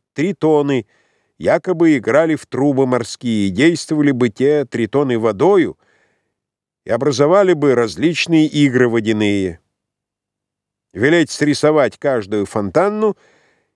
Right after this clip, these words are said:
и прочее хорошее место в перспективе, как французские и римские сады чертятся. Была белая майская ночь над Петергофом. Взморье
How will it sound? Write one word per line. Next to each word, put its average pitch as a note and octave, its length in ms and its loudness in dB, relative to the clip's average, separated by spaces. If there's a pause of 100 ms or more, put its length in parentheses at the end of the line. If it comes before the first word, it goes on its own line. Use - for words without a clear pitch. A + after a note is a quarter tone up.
и E3 120 0
прочее E3+ 540 0
хорошее C#3 500 0
место C#3 600 -2
в - 60 -20
перспективе, B2 880 -2
как - 260 -4
французские D#3+ 760 -2
и B2+ 60 2
римские C3 460 -2
сады G2+ 320 0
чертятся. F2 720 -6 (3500)
Была G2+ 320 0
белая E3 560 -2
майская A2 560 -4
ночь G2 360 -6
над F2+ 220 -14
Петергофом. D2 800 -12 (1700)
Взморье A2+ 720 -2